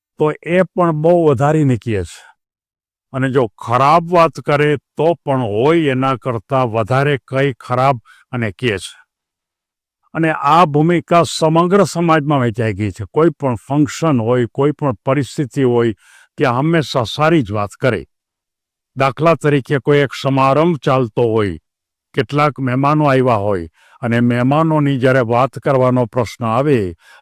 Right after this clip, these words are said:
ત્યારે મહેમાનોની જે પોતાનું મૂલ્યાંકન છે, ઈ એટલું બધું વધારે કરે કે ખરેખર એનામાં એટલી બધી વિશેષતા ન પણ હોય.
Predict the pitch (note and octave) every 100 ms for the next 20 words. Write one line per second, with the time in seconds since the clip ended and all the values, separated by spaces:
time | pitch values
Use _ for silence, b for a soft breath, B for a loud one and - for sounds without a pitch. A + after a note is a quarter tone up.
0 | _ B2 A#2+ A2+ A2 A#2 B2+ D#3 D#3+ C#3+
1 | C3 B2 A2+ A#2+ - C#3 C3 D3 D3 C3
2 | A#2 A#2 C#3 D#3 E3+ E3+ E3 C3+ C3+ B2+
3 | A2+ - b b b D#3+ D3+ D#3 C#3+ -
4 | F3 G3 G3+ F3 F3 D3 D#3+ D#3+ - C#3+
5 | C3 A2 G2 _ _ _ _ - C3+ -
6 | - C3+ D3+ D3 - C3 C3+ - B2+ B2+
7 | C#3 B2 A2 A#2 B2+ B2 - C#3+ E3 C3
8 | A2 B2 A2+ G#2+ - A#2 - C3 C3 D3+
9 | F3+ - B2 G2 F#2+